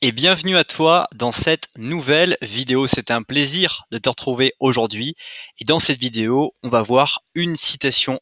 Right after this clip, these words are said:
en or et on va voir la citation de Steve Jobs. Assure-toi bien de rester jusqu'à la fin de cette vidéo puisque je t'indiquerai comment tu peux télécharger gratuitement les sept secrets pour progresser dans ta vie. Alors,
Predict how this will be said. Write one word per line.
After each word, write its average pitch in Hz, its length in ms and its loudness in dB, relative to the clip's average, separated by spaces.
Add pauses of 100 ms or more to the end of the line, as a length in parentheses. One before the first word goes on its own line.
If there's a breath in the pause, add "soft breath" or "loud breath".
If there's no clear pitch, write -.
en 113 220 -2
or 117 340 -2 (460 soft breath)
et 131 220 0 (100)
on 123 80 -10
va 110 100 2
voir 117 480 0
la 120 180 2
citation - 540 0 (460 soft breath)
de 117 360 0 (340)
Steve - 460 -4
Jobs. 117 300 4 (280)
Assure-toi 175 540 4
bien 165 480 2
de 120 200 -2
rester 131 360 2
jusqu'à 127 320 0
la 131 140 2
fin 165 240 0
de 180 40 -8
cette 160 200 -6
vidéo 143 460 2
puisque - 360 -4
je 120 100 -4
t'indiquerai 143 580 -2 (440 loud breath)
comment 160 320 0
tu - 140 -8
peux 147 140 0
télécharger 123 580 2
gratuitement 131 720 -2
les 117 140 -8
sept - 260 -4
secrets - 460 -6 (340 soft breath)
pour - 140 -10
progresser 131 560 -4 (320)
dans 123 280 -4 (220)
ta 139 160 -2
vie. 107 300 -6 (100)
Alors, 160 320 4